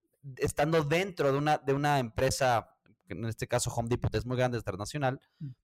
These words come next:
Speaker 1: este, el, el reto de poder implementar el e-commerce.
Speaker 2: Sí, digo, el reto de las, de los grandes retails, y yo creo que en general, ¿no? No es exclusivo de Home Depot, es, eh,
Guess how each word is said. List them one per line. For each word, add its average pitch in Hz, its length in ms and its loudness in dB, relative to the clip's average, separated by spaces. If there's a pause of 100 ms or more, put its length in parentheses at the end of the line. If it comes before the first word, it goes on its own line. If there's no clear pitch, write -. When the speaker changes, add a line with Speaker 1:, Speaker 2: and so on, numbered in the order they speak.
(220)
Speaker 1:
este, 107 840 0
el, - 140 0
el 135 140 0
reto 147 260 0
de 143 100 2
poder 139 240 0
implementar 135 680 -2
el 127 80 -2
e-commerce. 127 600 -2 (1300)
Speaker 2:
Sí, 220 220 6
digo, 143 240 8
el 131 80 6
reto 170 300 4
de 190 100 6
las, 123 420 2
de 131 120 2
los 123 200 2
grandes 160 340 2
retails, 143 440 2
y 117 60 -2
yo 131 120 -2
creo - 160 -8
que 123 160 2
en 113 320 -6
general, 131 600 2
¿no? 151 180 -6
No 139 160 -2
es 143 140 -4
exclusivo 151 500 -2
de 135 140 -4
Home 147 180 -2
Depot, 143 380 -6
es, 143 280 -6 (480)
eh, 127 760 -4